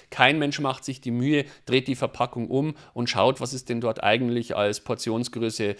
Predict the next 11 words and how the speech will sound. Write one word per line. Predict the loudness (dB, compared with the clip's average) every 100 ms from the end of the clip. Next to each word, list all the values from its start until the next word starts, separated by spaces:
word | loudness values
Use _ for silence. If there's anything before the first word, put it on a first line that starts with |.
| -6 2
angegeben. | 2 2 4 6 6 4 2
Denn | 2 2
Sie | 0
wissen | -2 -2
selber, | 0 2 2
wenn | 0
Sie | -2
einmal | 0 0
mit | -2 -4
Chips | -4 -4 -4
anfangen, | -4 -2 -2 0 0